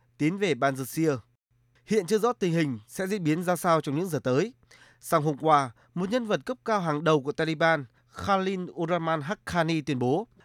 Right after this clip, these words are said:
Taliban đang nỗ lực khôi phục an toàn và ổn định cho một quốc gia đã trải qua hơn bốn thập kỷ chiến tranh. Và mọi người dân nên cảm thấy an toàn khi Taliban,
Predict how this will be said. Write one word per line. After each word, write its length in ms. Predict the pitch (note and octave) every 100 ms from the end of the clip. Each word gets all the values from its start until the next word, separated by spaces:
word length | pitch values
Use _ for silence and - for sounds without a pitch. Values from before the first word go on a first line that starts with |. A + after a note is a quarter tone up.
| _
Taliban 520 | - E3 D#3+ D#3 C#3 A#2 _
đang 220 | - G3+
nỗ 120 | A3 C4+
lực 180 | G3+
khôi 140 | - G3+
phục 140 | E3+
an 240 | - G3+ G3
toàn 220 | F3 B2
và 80 | B2+
ổn 160 | C3
định 180 | C3 E3 -
cho 180 | D3+ C#3
một 220 | C3 -
quốc 160 | F3
gia 340 | E3 E3+ D#3+ C3+ _ _
đã 100 | A3
trải 180 | A3+ D#3
qua 200 | - F3+
hơn 240 | D#3+ F3
bốn 160 | D#3 F3+
thập 160 | - -
kỷ 160 | C3+
chiến 140 | A2 G#2+
tranh. 300 | D#3 D3+ B2 _ _ _ _ _ -
Và 120 | F#3
mọi 200 | G3+ F#3
người 180 | F3 D#3+
dân 260 | A3+ G3+ - -
nên 160 | E3+ E3+
cảm 160 | C3
thấy 120 | C#3+ E3+
an 260 | - F#3
toàn 260 | F#3 E3+ A2+ - _ _
khi 200 | - E3+
Taliban, 560 | - D#3+ D3+ D#3+ D#3